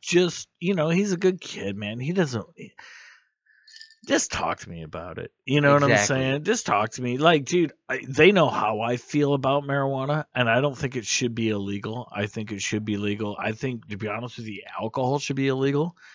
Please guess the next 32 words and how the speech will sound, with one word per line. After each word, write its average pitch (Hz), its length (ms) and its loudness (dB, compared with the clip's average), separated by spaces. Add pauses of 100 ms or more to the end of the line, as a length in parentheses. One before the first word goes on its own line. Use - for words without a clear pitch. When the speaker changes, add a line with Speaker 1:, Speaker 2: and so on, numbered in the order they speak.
(180)
Speaker 1:
and, 113 600 0
uh, 107 280 -4
marijuana 117 680 -4 (680)
should 160 340 0
be 131 120 2
something 123 480 -2
that 117 200 2
is 175 180 4
illegal. 71 420 -12 (300)
I 123 80 -2
mean, 147 240 4
you 143 80 0
got 170 200 6
tobacco 135 500 0
killing 123 380 -4
people 117 300 -4
every 107 200 -2
single 113 260 -6
fucking 104 300 -6
day. 98 120 -2
You 104 120 -2
got 117 240 -2
alcohol 113 480 2
killing 104 340 -8
people 101 300 -8
every 101 160 -10
single 101 240 -10
day. 101 160 -8
Nobody's 254 600 6
died 151 580 6
from 131 260 0
pot. 104 640 -2